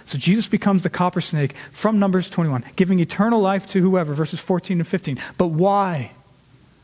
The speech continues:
Well, for, because God so loved the world that he gave his only son, his son to become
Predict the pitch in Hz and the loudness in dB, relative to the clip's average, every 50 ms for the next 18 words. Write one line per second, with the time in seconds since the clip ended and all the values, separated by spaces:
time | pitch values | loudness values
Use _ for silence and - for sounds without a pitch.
0 | _ _ _ _ _ - 131 131 135 135 127 123 123 117 - - - - _ _ | _ _ _ _ _ -6 -2 -2 0 0 -2 -4 -4 -8 -10 -16 -20 -20 _ _
1 | _ _ _ _ _ - - - - - 147 147 143 131 123 120 120 123 117 - | _ _ _ _ _ -18 -14 -10 -6 -2 0 0 0 0 0 0 -2 -4 -6 -8
2 | - - _ _ - 117 107 - - 143 131 120 117 117 117 113 110 - - - | -12 -20 _ _ -14 -12 -10 -6 -4 -2 -2 -2 -4 -6 -8 -10 -12 -14 -14 -18
3 | _ _ _ - 127 127 127 117 120 120 120 - - - - 127 120 120 117 120 | _ _ _ -6 -4 -2 -2 -2 -4 -6 -8 -10 -10 -8 -6 -6 -6 -6 -6 -8
4 | 123 143 127 120 120 120 120 120 143 135 135 131 147 160 147 131 117 110 113 113 | -8 -8 -6 -6 -4 -4 -6 -6 -8 -10 -8 -4 -2 0 0 0 -2 -4 -8 -10
5 | 117 117 - - - - - - - 123 127 120 135 135 127 120 120 131 127 127 | -10 -12 -14 -18 -20 -20 -14 -8 -6 -6 -6 -4 -6 -6 -8 -8 -8 -10 -10 -8
6 | 123 123 120 117 - - 120 110 - - - _ _ _ - - - - - - | -8 -8 -8 -10 -10 -12 -12 -14 -16 -18 -20 _ _ _ -20 -20 -20 -20 -20 -20
7 | - - - - - - - - - _ - - 123 113 - - - 185 170 143 | -20 -20 -20 -20 -20 -20 -20 -20 -20 _ -12 -8 -6 -6 -4 -2 -2 0 0 0
8 | 123 117 117 117 117 - - - 131 120 - - - 160 143 123 117 110 107 - | -2 -4 -4 -6 -8 -10 -8 -8 -8 -8 -6 -4 -2 -2 0 0 -2 -4 -6 -8